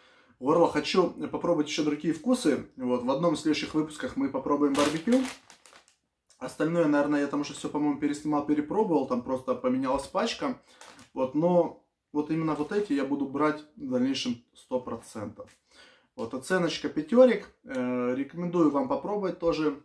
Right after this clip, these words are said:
И, в принципе, у меня на этом всё. Огромнейшее спасибо вам за просмотр. Не забудьте поставить лайк этому видосу. Пишите в комментариях, покупаете ли вы чипсы «Своя линия»,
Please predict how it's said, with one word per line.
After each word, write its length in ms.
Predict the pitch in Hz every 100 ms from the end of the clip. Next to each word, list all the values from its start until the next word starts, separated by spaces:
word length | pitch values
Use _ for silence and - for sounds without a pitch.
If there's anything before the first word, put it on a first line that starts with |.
| _
И, 120 | -
в 60 | -
принципе, 400 | 147 190 - 139
у 60 | 127
меня 200 | 127 127
на 80 |
этом 260 | 127 127 127
всё. 280 | - - 110
Огромнейшее 480 | 117 143 160 147 127
спасибо 380 | - 123 135 127
вам 160 | 117
за 100 | 123
просмотр. 500 | 127 139 190 208 180 131
Не 100 | 127
забудьте 380 | 139 139 -
поставить 400 | 120 117 117 113
лайк 240 | 131 120 117
этому 260 | 117 117
видосу. 640 | 117 123 139 151 196 226 - - - - -
Пишите 360 | 143 185 185
в 40 | 147
комментариях, 600 | 147 147 - 139 - - - _ _ _
покупаете 540 | - 151 - 143 -
ли 100 | 123
вы 100 | 120
чипсы 320 | 117 - - 123
«Своя 240 | 120 120
линия», 420 | 170 214 190 170